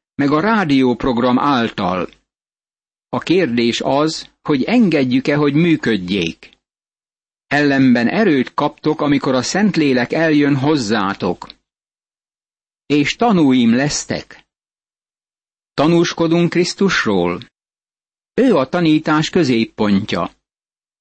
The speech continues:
Jeruzsálemben, ami nekünk a saját városunkat vagy falunkat jelenti, ahol bizonyságot kell tennünk Krisztusról, ott kell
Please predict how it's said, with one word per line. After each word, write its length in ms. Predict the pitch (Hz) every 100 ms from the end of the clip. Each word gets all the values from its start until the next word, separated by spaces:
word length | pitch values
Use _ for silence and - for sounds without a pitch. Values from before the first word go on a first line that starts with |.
| _ _ _ -
Jeruzsálemben, 1400 | 127 180 175 156 170 165 160 156 151 165 175 160 - _ _ -
ami 220 | 139 135
nekünk 420 | 131 165 151 135
a 60 | 127
saját 460 | - 196 147 120
városunkat 800 | 117 160 156 147 - 147 139 139 -
vagy 200 | 110 -
falunkat 560 | 160 156 135 120 110
jelenti, 600 | 131 127 131 131 131 151 - _ _ _ _ _ -
ahol 340 | 135 123 113
bizonyságot 800 | 101 208 175 151 - 131 120 120
kell 220 | - 113
tennünk 460 | 110 151 143 117 107
Krisztusról, 840 | 123 143 - 143 131 - 139 151 165 - _ _ _ _ _ -
ott 320 | 262 - -
kell 440 | 127 117 120 123